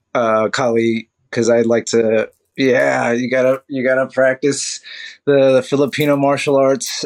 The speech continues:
um, and to learn about it through, uh, my, uh, my guru is, uh,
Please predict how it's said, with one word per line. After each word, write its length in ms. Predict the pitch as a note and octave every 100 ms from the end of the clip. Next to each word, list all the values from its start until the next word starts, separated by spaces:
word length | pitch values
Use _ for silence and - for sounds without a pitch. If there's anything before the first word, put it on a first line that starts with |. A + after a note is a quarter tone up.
| C#3+
um, 720 | C3 B2+ B2+ B2+ C3 C3 C3 - -
and 380 | F#3+ F#3 F3+ F3 _ -
to 160 | G3
learn 340 | F3 F3 G#3 F#3+
about 360 | D3 C#3 B2+
it 180 | B2 B2 _ _
through, 360 | D3 C#3 C#3 C3+
uh, 120 | C#3
my, 260 | C3+ C3 B2+
uh, 320 | B2 A#2+ A#2 _ _ _ _ _
my 120 | C3+ C#3
guru 400 | C#3 C#3+ C#3 C3
is, 200 | B2+ A#2
uh, 540 | A#2+ A2+ A2 G#2+ G#2